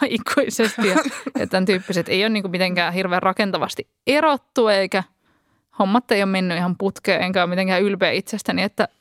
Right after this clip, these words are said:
jotenkin nuorena mä jotenkin ajattelin, että ihmisiä voi kohdella ihan mitä huvittaa. Ja enkä siis niinku, oon, oon mä silleen ihan empaattinen tyyppi ja kaikkea, mutta en vaan niinku, jotenkin, oon vaan niinku sählännyt hirveästi. Niin sitten aiheuttanut ihmiselle mielipahaa. En mä nyt niinku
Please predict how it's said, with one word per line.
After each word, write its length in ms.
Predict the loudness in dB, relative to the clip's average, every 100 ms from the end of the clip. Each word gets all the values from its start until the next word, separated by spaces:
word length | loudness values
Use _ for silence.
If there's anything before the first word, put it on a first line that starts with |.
| _ _ -2
jotenkin 380 | 2 2 2 0
nuorena 540 | 0 2 2 0 -2 -2
mä 160 | -2
jotenkin 260 | 0 -2 -2
ajattelin, 300 | -2 0 0
että 100 | 2
ihmisiä 340 | 0 0 0
voi 80 | -2 0
kohdella 400 | 0 2 2 0
ihan 140 | 0
mitä 180 | -2 -2
huvittaa. 460 | 0 0 -2 -2 0
Ja 120 | -2 -6 -18 -20 -20 -20 -4
enkä 260 | 0 2 0
siis 200 | -2 0
niinku, 180 | 2 2
oon, 280 | 2 0 -2
oon 160 | -2 -2
mä 100 | -2
silleen 240 | 0 2
ihan 120 | 2
empaattinen 520 | 0 2 0 2 0 0
tyyppi 280 | -2 0
ja 80 | 0
kaikkea, 340 | 2 -2 -2 -4
mutta 280 | -4 -2
en 180 | -2 0
vaan 200 | 2 2
niinku, 260 | 0 -2 -6 -4
jotenkin, 320 | -2 -2 -2
oon 160 | 0 2
vaan 120 | 2
niinku 140 | 0 0
sählännyt 580 | 0 0 0 -2 0
hirveästi. 580 | 0 2 0 -2 -2 -4 -4 _ _ _ -20 -20 -20 _ _
Niin 160 | 0 0 -2
sitten 340 | -4 0 2 2
aiheuttanut 400 | 2 -2 -2 0
ihmiselle 360 | -2 -2 -2
mielipahaa. 480 | 0 0 0 0 0
En 80 | 0
mä 60 | 0
nyt 140 | 0
niinku 160 | 0